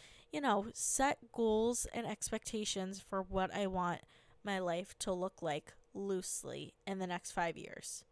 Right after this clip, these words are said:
And if that sounds too intimidating to you, because I remember I've listened to a lot of podcasts of people older than me talking about their five-year plan, and it used to stress me out. So I would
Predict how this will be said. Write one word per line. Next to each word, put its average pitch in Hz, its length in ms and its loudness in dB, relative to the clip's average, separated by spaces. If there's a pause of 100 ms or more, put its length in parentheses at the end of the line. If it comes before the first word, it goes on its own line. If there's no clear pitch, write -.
(440)
And 233 260 0
if 240 140 -2
that 180 240 0
sounds 320 320 2
too 233 180 0
intimidating 202 720 -2
to - 140 -2
you, 262 200 2
because 240 280 -4
I 208 80 4
remember 202 800 4
I've 220 160 2
listened 214 320 -2
to 214 80 2
a - 20 2
lot 180 240 2
of 175 40 -8
podcasts 190 640 4
of - 180 -4
people 190 320 0
older 180 280 -2
than 202 140 -2
me 208 180 -4
talking 190 360 -2
about 180 220 0
their 175 180 0
five-year 208 380 0
plan, 262 420 0 (340)
and 214 100 0
it 190 80 0
used 214 200 -2
to 226 80 4
stress - 320 2
me 180 140 -2
out. 175 220 2
So - 140 2
I 190 160 6
would 226 280 0